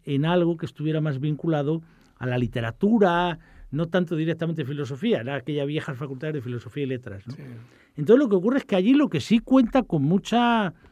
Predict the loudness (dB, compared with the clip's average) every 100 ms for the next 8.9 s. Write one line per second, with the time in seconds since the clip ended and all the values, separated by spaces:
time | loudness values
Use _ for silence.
0 | _ _ -2 2 2 2 -4 -6 -16 _
1 | _ _ _ _ -14 -8 -6 -4 -2 -2
2 | -2 -6 -12 -18 -10 -4 -4 -6 -8 -8
3 | -8 -8 -10 -10 -12 -4 -4 -4 -10 -20
4 | _ _ _ _ -8 -8 -4 -4 -4 -6
5 | -6 -10 -8 -10 -6 -4 -4 -6 -14 -8
6 | -6 -6 -6 -6 -6 -8 -10 -16 _ _
7 | _ _ _ -16 -10 -8 -6 -8 -12 -14
8 | -14 -16 -6 0 0 0 -8 -16